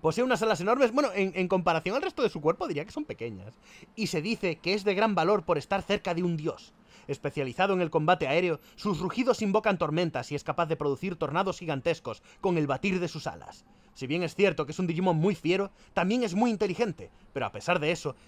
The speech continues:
casi ningún entrenador normal es capaz de controlarlo. Con su ataque especial, agujas giratorias, ataca a sus enemigos con el corte de vacío que provoca el batir de sus alas. No con agui-, con agujas que giran,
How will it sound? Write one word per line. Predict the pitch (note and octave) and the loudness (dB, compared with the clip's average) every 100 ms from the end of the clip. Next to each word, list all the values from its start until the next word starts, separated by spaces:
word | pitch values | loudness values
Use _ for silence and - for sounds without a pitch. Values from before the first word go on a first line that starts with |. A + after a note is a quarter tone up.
| - | -6
casi | E3+ F3 | -4 -2
ningún | E3 E3+ A#3+ | -2 0 0
entrenador | G#3+ F#3+ D#3+ F3+ D#3 | 0 0 2 2 2
normal | C#3 C#3 F3+ | 0 2 2
es | D3+ | 0
capaz | - B2 D3+ | -4 -4 -4
de | C#3 | -2
controlarlo. | D3 C3 D3+ A2 F2 - - - - | -4 0 -2 -2 -8 -20 -20 -20 -8
Con | A#2+ | -8
su | A#2+ | -6
ataque | A#2 F#3 | -4 -2
especial, | F3+ E3+ E3+ F3+ B2+ - | -2 -4 0 2 0 -2
agujas | C#3 E3+ B2 G#2+ | -4 -4 -6 -8
giratorias, | F#3+ D#3 F3 F#3 D#3+ - - - | -2 -2 0 0 0 -2 -12 -14
ataca | - D#3+ A3+ A#3+ | -4 0 0 0
a | |
sus | A#3+ F#3 | -4 -4
enemigos | F#3+ F3 G#3 C#3 | -2 -2 -2 -4
con | - C3+ | -6 -8
el | A#2 | 0
corte | G3 F3 D#3 | 0 2 0
de | |
vacío | B2+ - F3+ D3 - - | -2 -4 -2 -4 -4 -16
que | - F3 | -4 -2
provoca | D3 F3+ G3 C#3 | 2 0 0 0
el | B2 | -2
batir | A#2 E3+ D#3 | -4 -4 -4
de | A#2+ | -6
sus | - C3 | -8 -8
alas. | E2+ D2+ - - - - - _ _ _ _ _ _ _ _ - | -8 -12 -18 -20 -20 -20 -20 _ _ _ _ _ _ _ _ 2
No | A#3+ E4+ | 10 10
con | E4 D4 | 10 10
agui-, | C4+ B3 A#3 F#3+ | 10 8 2 4
con | A#3 A3+ | 6 6
agujas | A3+ G3 F#3+ | 4 4 2
que | - | 2
giran, | D3+ C3+ F#2+ F2+ | -6 -6 -8 -10